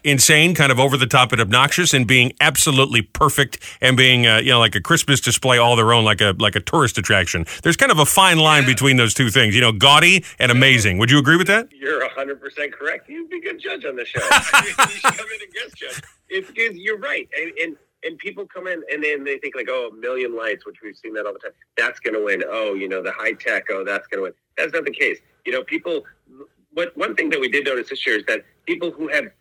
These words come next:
Speaker 2: tried to be on the show, like, maybe four years ago and they didn't quite make it, and then they got their act together and they raised the bar on, uh, uh, what they're capable of doing, and, and now they're on the show. And, and these people, they're liter-, they're artists. The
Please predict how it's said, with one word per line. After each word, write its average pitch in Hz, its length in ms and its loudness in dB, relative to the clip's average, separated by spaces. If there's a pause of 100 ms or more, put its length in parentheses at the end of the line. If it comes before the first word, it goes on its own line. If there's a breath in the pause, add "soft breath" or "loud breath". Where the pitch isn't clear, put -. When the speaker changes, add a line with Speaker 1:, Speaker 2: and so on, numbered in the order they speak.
(120)
Speaker 2:
tried 151 260 -4
to 139 120 -10
be 135 140 -4
on 123 80 -6
the 120 60 -8
show, 117 380 -6
like, 98 220 -14
maybe 107 200 -8
four 120 260 -10
years 107 320 -6
ago 98 160 -10
and 95 100 -10
they 98 60 -6
didn't 101 280 -6
quite - 300 -10
make - 220 -8
it, - 160 -6 (260)
and 123 140 -6
then 135 100 -2
they 131 120 -2
got 127 220 -6
their 117 160 -2
act 117 220 -6
together 107 380 -6
and 98 100 -8
they 95 100 -8
raised 107 360 -4
the - 100 -10
bar 101 380 -12
on, 98 180 -14
uh, 101 420 -12
uh, 107 40 -12
what 101 260 -14
they're 107 120 -6
capable 101 460 -6
of 92 120 -14
doing, 110 260 -4
and, 101 120 -6 (280 soft breath)
and 135 140 -4
now 170 240 -2
they're 170 160 -6
on 165 80 -8
the 165 80 -6
show. 170 380 -6
And, 117 120 -8 (240 soft breath)
and 170 100 -8
these 190 200 -8
people, - 320 -16 (160)
they're 156 200 -4
liter-, 143 460 -8 (160)
they're 170 140 -8 (180)
artists. 151 360 -8 (180)
The 127 160 -14